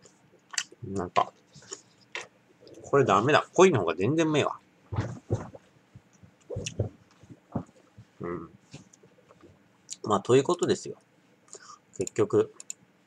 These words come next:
腰の完売、腰の完売とかね、言うけども。所詮は腰の完売でもまだ一番低ランクの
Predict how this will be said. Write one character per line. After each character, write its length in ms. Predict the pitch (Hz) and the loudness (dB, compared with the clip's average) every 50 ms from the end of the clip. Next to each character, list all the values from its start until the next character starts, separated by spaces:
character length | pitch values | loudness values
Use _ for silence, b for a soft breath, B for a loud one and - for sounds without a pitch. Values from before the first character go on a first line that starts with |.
| _ _ _ _ _ _ _ _ _ _ _ _ _ _ _ _ _ _ _ _ _ - - _ _ _ _ - _ _ _ _ _ _ _ | _ _ _ _ _ _ _ _ _ _ _ _ _ _ _ _ _ _ _ _ _ -20 -20 _ _ _ _ -20 _ _ _ _ _ _ _
腰 260 | - - 113 - - | -8 -6 -4 -2 -2
の 100 | 151 151 | -2 6
完 220 | - 180 170 160 160 | 8 8 8 10 8
売、 120 | 170 160 | 6 6
腰 220 | - 120 110 - 151 | 6 2 0 2 0
の 80 | 156 | 2
完 180 | 143 156 156 160 | 4 4 6 6
売 140 | 170 185 185 | 6 4 4
と 80 | - | 2
か 100 | - 113 | -2 -2
ね、 240 | 87 82 87 113 131 - _ _ - - _ _ _ - - | -2 -2 -4 -4 -6 -8 _ _ -20 -20 _ _ _ -10 -6
言 160 | 104 107 135 | -2 0 2
う 20 | 180 | 4
け 160 | - 202 143 | 6 6 6
ど 120 | 98 78 | 6 2
も。 60 | - 69 - - - - - - _ _ _ - - - - - - _ _ B B B B B - - - - - - - _ | -2 -6 -8 -8 -6 -12 -14 -14 _ _ _ -16 -16 -14 -18 -20 -20 _ _ B B B B B -18 -18 -18 -18 -18 -20 -20 _
所 240 | - - - 127 139 | -14 -2 2 2 4
詮 220 | - 226 226 226 | 4 6 6 6
は 80 | 214 208 | 6 8
腰 240 | - - 240 233 | 8 6 8 10
の 120 | 226 214 214 | 10 10 12
完 240 | 202 202 208 196 202 | 12 12 12 12 12
売 180 | 208 202 208 | 10 10 10
で 80 | 208 208 | 10 8
も 200 | 147 98 78 - | 6 4 2 4
ま 120 | 101 143 180 | 4 6 8
だ 160 | - - - | 8 6 4
一 300 | - - - - - 180 | 0 -8 -4 -4 2 6
番 160 | 190 196 190 | 6 6 6
低 240 | 190 - 196 202 220 | 6 10 12 12 12
ラ 120 | 233 240 240 | 12 10 6
ン 80 | 233 | 6
ク 80 | - 127 | 2 0
の 160 | 92 - - | 0 0 -6